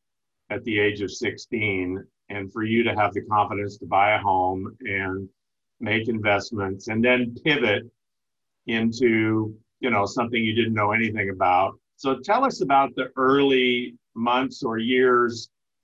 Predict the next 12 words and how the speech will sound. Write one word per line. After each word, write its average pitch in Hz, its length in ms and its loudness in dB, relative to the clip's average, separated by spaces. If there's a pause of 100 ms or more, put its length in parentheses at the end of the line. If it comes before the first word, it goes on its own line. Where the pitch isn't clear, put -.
(320)
selling 113 920 0
for 117 140 -2
Jim 117 300 0
Rohn 113 640 0
and 120 440 -2
how 147 180 6
you 139 180 4
struggled, 202 960 2 (840)
and 127 180 -4
then 165 300 2
the 139 140 0 (100)
point, 151 360 0